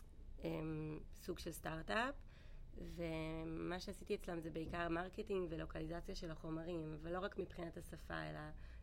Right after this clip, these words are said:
אתה יודע, להתאים את ה-, את החומרים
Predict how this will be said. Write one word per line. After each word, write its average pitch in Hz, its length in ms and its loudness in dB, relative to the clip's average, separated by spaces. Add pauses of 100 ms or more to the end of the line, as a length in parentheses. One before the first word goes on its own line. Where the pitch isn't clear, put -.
(100)
אתה 175 100 -2
יודע, 175 200 6
להתאים 160 420 8
את - 120 0
ה-, 160 160 4 (1000)
את 170 100 0
החומרים 175 640 8